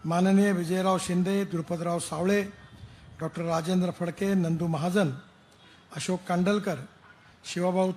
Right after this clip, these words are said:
तायडे, डॉक्टर राजेंद्र गोडे, संतोषजी देवरे, <clears throat> राजू सावळे, भाऊसाहेब सरदार, <clears throat> सौ अर्चना शुक्ला आणि उपस्थित सर्व मान्यवर मंडळी, बंधूंनो आणि भगिनींनो,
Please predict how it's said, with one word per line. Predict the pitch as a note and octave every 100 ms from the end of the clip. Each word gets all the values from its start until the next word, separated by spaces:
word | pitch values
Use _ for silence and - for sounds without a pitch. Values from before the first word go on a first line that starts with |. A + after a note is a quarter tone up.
| F#3
तायडे, | F3+ F#3+ F#3
डॉक्टर | D#3+ D#3+ -
राजेंद्र | F3 E3+ E3+ F3+
गोडे, | F3 E3+ F#3+ F3 C#3+ - - - - _ _ _ -
संतोषजी | F3 E3 F#3+ E3 F3
देवरे, | D#3+ F3 G#3 F3 - - - -
<clears throat> | - - -
राजू | G3 A#3 F#3+ E3 E3 G3+
सावळे, | - F3 F3+ D#3+ E3 - - - - - -
भाऊसाहेब | D#3+ D#3 F3+ F#3+ F#3+ -
सरदार, | F3+ E3 G#3 E3 - - - - - - C4+ D4 A3+
<clears throat> | -
सौ | G3+
अर्चना | F#3+ E3 G3+ G3
शुक्ला | G3 F3 F#3+ G3+ D#3 E3+ - - - - - - - - - F3
आणि | F#3+
उपस्थित | F#3 F#3+ F#3 G#3+
सर्व | G#3 - A3+ A3 E3+ F#3+ - - - - - - - - -
मान्यवर | D#3+ F#3 G3+ G3+ G3+
मंडळी, | F3+ F3+ G#3+ E3 F#3 - - -
बंधूंनो | D3+ E3+ F3 F#3+ F#3
आणि | F#3
भगिनींनो, | E3+ D3+ E3 D#3 C3+